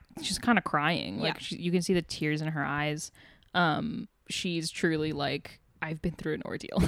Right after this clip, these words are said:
Speaker 1: <laughs>
Speaker 2: Yeah, fully. They're like, "Yep."
Speaker 1: Yep, we get it.
Speaker 2: Yep. Um, I also really like that in this scene,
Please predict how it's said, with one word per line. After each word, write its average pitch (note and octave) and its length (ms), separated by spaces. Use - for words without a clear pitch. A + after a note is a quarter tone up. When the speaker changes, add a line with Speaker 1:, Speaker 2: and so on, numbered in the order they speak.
Speaker 1:
<laughs> E4 120
Speaker 2:
Yeah, F4 220
fully. G#3 360
They're A3 160
like, F#3+ 300
"Yep." A3 200
Speaker 1:
Yep, F3+ 280
we F#3 80
get F3 140
it. - 180
Speaker 2:
Yep. A3+ 200
Um, B3+ 200
I C4 100
also B4+ 160
really A4 160
like C4 180
that C4 160
in A3+ 120
this G#3 160
scene, G#3 600